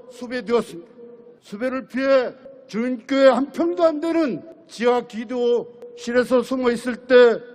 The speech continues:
부둥켜 안고 눈물을 흘리면서 주민을 위해 정치를 결심하던 그 순간을 지금도 생생하게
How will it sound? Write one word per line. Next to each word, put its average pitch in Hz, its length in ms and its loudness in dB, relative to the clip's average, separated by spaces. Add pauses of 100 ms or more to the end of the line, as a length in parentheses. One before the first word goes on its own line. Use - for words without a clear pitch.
(140)
부둥켜 240 420 -8
안고 247 880 -2
눈물을 320 480 0
흘리면서 311 1300 4
주민을 254 440 -10
위해 240 320 2 (240)
정치를 233 1120 -4
결심하던 214 720 -6 (220)
그 226 180 -8
순간을 240 760 -6 (300)
지금도 247 1120 -2
생생하게 247 960 -4